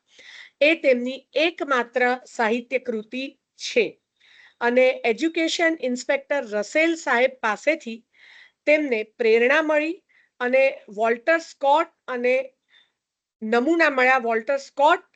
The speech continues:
અને લોર્ડ લિટનની રોમાન્સ સ્વરૂપની કથાઓમાંથી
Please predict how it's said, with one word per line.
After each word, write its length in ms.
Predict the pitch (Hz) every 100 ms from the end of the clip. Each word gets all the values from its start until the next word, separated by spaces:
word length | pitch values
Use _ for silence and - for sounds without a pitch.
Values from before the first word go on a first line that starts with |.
| _
અને 200 | 240 247
લોર્ડ 420 | 240 226 240 294 254
લિટનની 640 | 247 247 262 262 277 285 -
રોમાન્સ 520 | 190 214 247 311 330 349
સ્વરૂપની 840 | 311 254 240 254 _ 285 247 - _ - - -
કથાઓમાંથી 920 | 262 254 339 349 285 240 220 247 247